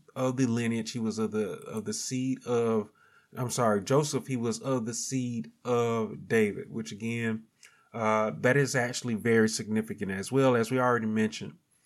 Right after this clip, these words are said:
um, it was very important for, for Christ, okay, to be able to say, "I came through the seed of David."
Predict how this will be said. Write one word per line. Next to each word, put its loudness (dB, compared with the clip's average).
um, -2
it -2
was -6
very 4
important 0
for, 0
for -4
Christ, 2
okay, -2
to -6
be 2
able 6
to -4
say, 0
"I -4
came -4
through -4
the -6
seed -2
of -4
David." -4